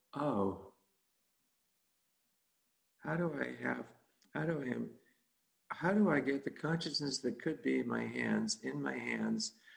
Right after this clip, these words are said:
such that my hands can really be hands? How do I do that?" And, you know, largely there's nobody w-, nobody really can tell you.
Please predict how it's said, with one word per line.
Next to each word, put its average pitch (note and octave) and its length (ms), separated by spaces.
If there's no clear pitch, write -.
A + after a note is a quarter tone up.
such - 400
that B2 180
my A#2+ 120
hands B2+ 380
can A2 180
really A#2 240
be A2 220
hands? A2 560
How F3+ 80
do C4 120
I A#3 40
do A3 240
that?" - 440
And, C3 320
you C#3+ 140
know, B2+ 260
largely B2+ 500
there's A2 420
nobody D3 520
w-, B2 340
nobody C3 480
really A#2 380
can A2 220
tell A2 280
you. G#2 260